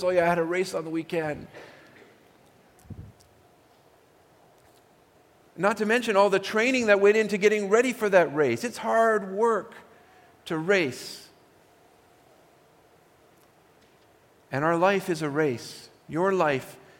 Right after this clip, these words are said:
in Christ is a race, and it's not gonna be easy.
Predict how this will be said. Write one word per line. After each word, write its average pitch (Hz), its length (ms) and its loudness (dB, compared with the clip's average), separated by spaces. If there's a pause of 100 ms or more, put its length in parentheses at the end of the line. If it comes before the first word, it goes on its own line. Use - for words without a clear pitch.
(380)
in 147 200 -4
Christ 170 420 -4
is 139 140 -6
a 139 60 -4
race, 147 340 0
and 147 100 -2
it's 147 160 -6
not 160 400 -2
gonna 160 220 -4
be 143 200 -6
easy. 131 360 -8